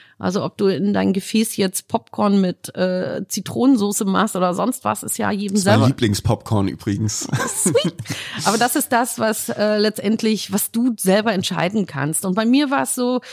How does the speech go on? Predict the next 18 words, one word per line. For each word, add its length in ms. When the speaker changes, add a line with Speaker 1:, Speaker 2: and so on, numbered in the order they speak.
Speaker 1:
dass 140
ich 120
durch 180
mein 260
Musik- 540
und 160
Kulturmanagement, 1400
äh, 360
Getue, 580
Gemache 600
und 240
meine 400
Evolution 840
meines 360
Lebens 500
dahin 320
gekommen 420
bin 240